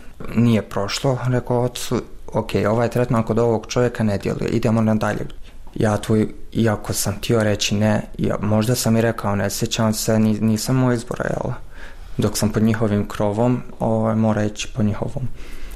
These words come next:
Išli smo kod drugog čovjeka, e, koji ima malo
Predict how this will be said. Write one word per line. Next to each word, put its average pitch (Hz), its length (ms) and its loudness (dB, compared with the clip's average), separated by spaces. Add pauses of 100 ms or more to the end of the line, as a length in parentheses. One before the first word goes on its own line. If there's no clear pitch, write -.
(200)
Išli 113 220 2
smo 113 100 0
kod 110 180 2
drugog 110 360 2
čovjeka, 127 600 2
e, 117 800 0 (540)
koji 123 220 2
ima 131 160 4
malo 110 440 2